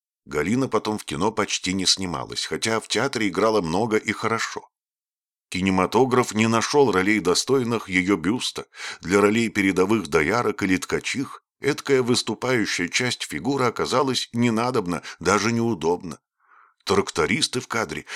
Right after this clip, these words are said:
не туда сворачивали, коровы теряли молоко от зависти, а председатели колхозов, бросая передовые хозяйства, уходили в осветители сцены.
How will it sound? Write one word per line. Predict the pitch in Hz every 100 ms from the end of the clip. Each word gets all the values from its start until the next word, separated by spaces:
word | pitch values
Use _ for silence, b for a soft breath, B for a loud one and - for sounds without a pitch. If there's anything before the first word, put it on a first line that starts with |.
| B
не | 98 107
туда | 98 110
сворачивали, | - 87 92 104 117 - - 62 _ B B B
коровы | 87 80 107 107
теряли | 98 98 107
молоко | 104 98 101 98 92 104
от | 104
зависти, | 87 104 71 62 - - - B B
а | 76
председатели | - 80 - - 95 123 127 117
колхозов, | 113 110 98 - 151 101 73
бросая | 80 98 110 98
передовые | - 95 98 98 98
хозяйства, | 90 110 92 76 67 - 71 _ -
уходили | 127 107 92 78 107 160
в | 143
осветители | 131 - 120 107 120 113 120
сцены. | 104 - - 92 92